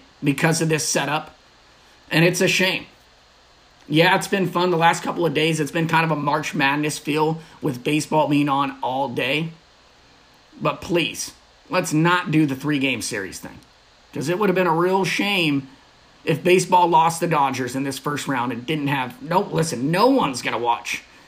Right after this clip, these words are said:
if you lose your big dogs early, and that's almost what happened. But thank God the Yankees, who actually went into Cleveland against the best pitcher against Shane Bieber and rocked him around, and the Yankees are still in this thing.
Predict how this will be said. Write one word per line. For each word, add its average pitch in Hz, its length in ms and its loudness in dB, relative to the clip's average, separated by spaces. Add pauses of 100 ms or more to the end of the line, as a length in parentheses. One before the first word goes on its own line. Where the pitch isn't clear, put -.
if 127 160 -4
you 170 120 6
lose 165 280 6
your 160 100 2
big 151 240 0
dogs 135 320 -2
early, 123 260 -4
and 104 80 -10
that's 135 180 -6
almost 143 420 0
what 131 120 -4
happened. 113 340 -4 (800)
But 143 100 -2
thank 165 220 2
God 165 240 4
the 160 60 2
Yankees, 170 600 -2 (840)
who 160 140 2
actually 165 340 2
went 165 220 0
into 180 180 0
Cleveland 165 560 0 (340)
against 151 260 0
the 160 80 0
best 165 280 0
pitcher 165 280 0
against 156 300 0
Shane 156 320 0
Bieber 156 240 0
and 123 180 -4
rocked 143 320 -4
him 151 160 0
around, 143 360 -2 (440)
and 143 140 -4
the 143 40 0
Yankees 147 400 -2
are 147 60 -6
still 151 280 0
in 151 80 0
this 147 160 -4
thing. 156 300 0